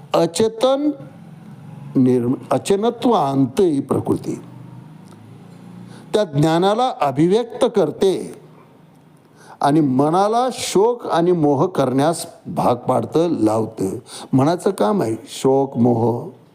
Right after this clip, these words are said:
आदी उपाधी त्यात सामावून जाणं, ते मनाला भाग पाडणं, हे मनाचं कार्य सुरू होतं,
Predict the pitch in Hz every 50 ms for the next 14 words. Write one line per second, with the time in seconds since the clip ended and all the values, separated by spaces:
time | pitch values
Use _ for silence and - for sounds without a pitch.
0 | _ _ _ - - 117 110 117 117 110 107 110 117 113 104 110 117 117 107 -
1 | - - _ _ _ _ _ _ _ _ _ _ _ _ _ _ _ _ _ _
2 | _ _ _ _ _ - - 147 139 - - 147 135 127 117 113 117 - - -
3 | _ _ _ _ _ _ _ - - - 143 131 135 156 180 190 185 160 139 127
4 | 131 135 127 113 104 110 120 - - _ _ _ _ _ _ _ _ _ _ _
5 | _ _ _ _ _ _ _ _ _ _ _ _ _ _ _ _ _ _ _ _
6 | _ - 160 151 143 135 127 131 139 147 156 160 165 165 170 175 170 135 - 156
7 | - - 175 170 - - - 131 131 131 135 135 123 110 113 117 - - - _
8 | _ _ _ _ _ _ _ _ _ - 208 202 190 170 151 147 143 - 135 117
9 | - 104 104 - 98 - - - - 101 95 107 - - -